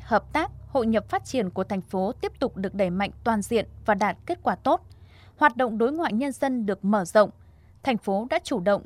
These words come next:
tích cực, tranh thủ sự giúp đỡ của Trung ương, của tỉnh, sự phối hợp của các sở ban ngành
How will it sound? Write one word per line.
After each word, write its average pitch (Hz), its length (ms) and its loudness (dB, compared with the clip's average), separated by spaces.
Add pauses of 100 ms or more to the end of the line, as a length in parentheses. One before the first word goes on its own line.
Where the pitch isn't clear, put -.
tích - 180 -4
cực, 247 200 0 (220)
tranh 311 180 0
thủ 220 200 -2
sự - 220 -6
giúp 359 200 -8
đỡ 240 180 -2
của - 180 -4
Trung 233 260 -2
ương, 240 200 0 (180)
của 208 120 2
tỉnh, 202 280 0 (360)
sự 269 200 -2
phối 247 180 0
hợp 294 260 2
của 190 100 -4
các 339 180 -2
sở 233 220 -2
ban 233 260 -2
ngành 214 200 0